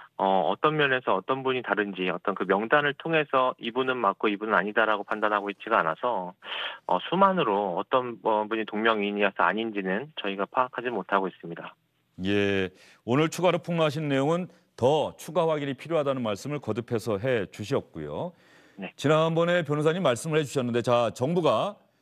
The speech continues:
Speaker 2: 엘에이치 국토부까지 해서 합동으로, 기재부까지 해서 합동 조사단 구성해서 현재 조사 작업 진행 중인데요. 이 합동 조사가 과연 국토부나 엘에이치 이런 데는 책임이 있는 곳들인데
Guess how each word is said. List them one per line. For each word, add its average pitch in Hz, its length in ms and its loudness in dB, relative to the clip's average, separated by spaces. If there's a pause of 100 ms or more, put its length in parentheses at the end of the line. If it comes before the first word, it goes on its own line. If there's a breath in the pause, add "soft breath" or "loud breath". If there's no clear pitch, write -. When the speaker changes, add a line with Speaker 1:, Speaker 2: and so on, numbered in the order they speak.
(520)
Speaker 2:
엘에이치 139 560 0
국토부까지 127 960 -4
해서 120 240 0
합동으로, 190 800 0
기재부까지 139 520 0
해서 147 120 -2
합동 190 320 -2
조사단 139 420 0
구성해서 123 380 -2
현재 151 200 -2
조사 123 280 -2
작업 135 240 -2
진행 135 300 -4
중인데요. 117 800 0 (580 soft breath)
이 143 120 -2
합동 220 400 0
조사가 113 680 0 (320 soft breath)
과연 180 260 0
국토부나 165 560 0
엘에이치 147 380 0
이런 139 480 0
데는 160 540 0 (220 soft breath)
책임이 214 480 0
있는 123 880 -2
곳들인데 104 920 -2